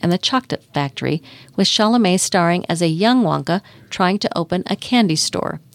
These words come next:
Its ensemble cast includes Hugh Grant, Olivia Colman, and Keegan-Michael Key. Warner Brothers last revived Roald Dahl's classic with the two thousand five Tim Burton-directed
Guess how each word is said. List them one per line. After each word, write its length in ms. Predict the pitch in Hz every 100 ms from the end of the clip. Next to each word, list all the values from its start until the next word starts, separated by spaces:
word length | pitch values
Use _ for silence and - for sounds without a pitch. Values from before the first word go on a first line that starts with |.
| - - - _ -
Its 180 | 165
ensemble 480 | 160 160 - 185 170
cast 500 | 165 202 185 180 -
includes 500 | 175 - 190 185 196
Hugh 280 | - - 190
Grant, 600 | 185 202 180 160 226 - _
Olivia 360 | 165 156 147 143
Colman, 500 | - 233 196 160 202 - - -
and 180 | 170 165
Keegan-Michael 680 | - 247 247 220 208 202 190
Key. 480 | - 208 151 131 - - - - - - -
Warner 260 | 165 180 202
Brothers 380 | 156 160 170
last 360 | 180 170 208 -
revived 520 | 180 156 175 202 208 - -
Roald 260 | 160 165 165
Dahl's 400 | 156 160 180 -
classic 540 | - 196 202 175 - -
with 180 | 180 175
the 100 | 170
two 180 | - 240
thousand 400 | 196 180 170 -
five 340 | 165 165 -
Tim 260 | - 196 165
Burton-directed 840 | 151 214 - 160 151 147 139 175